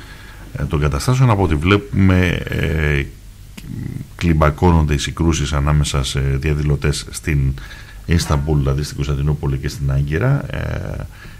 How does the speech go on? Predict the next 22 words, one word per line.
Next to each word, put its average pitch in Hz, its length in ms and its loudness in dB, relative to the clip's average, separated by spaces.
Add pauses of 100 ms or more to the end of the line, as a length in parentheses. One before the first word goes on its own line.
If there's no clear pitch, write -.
(140)
η 76 140 0
αφορμή 80 600 4
για 76 220 2
τις - 100 -6
μεγάλες 76 380 2
διαδηλώσεις 73 540 0
και 78 140 -2
κινητοποιήσεις, 73 840 0
για 73 100 2
τις 71 100 -2
οποίες 71 280 0
βέβαια 73 320 2
δεν 73 140 0
πρόκειται 73 260 0
να 71 80 0
ακούσετε 73 340 -2
τίποτα 71 340 -2
απολύτως 73 560 -2 (420)
στα - 160 0
μέσα 76 240 2
μαζικής 69 500 -2 (160)
εξημέρωσης 73 800 -2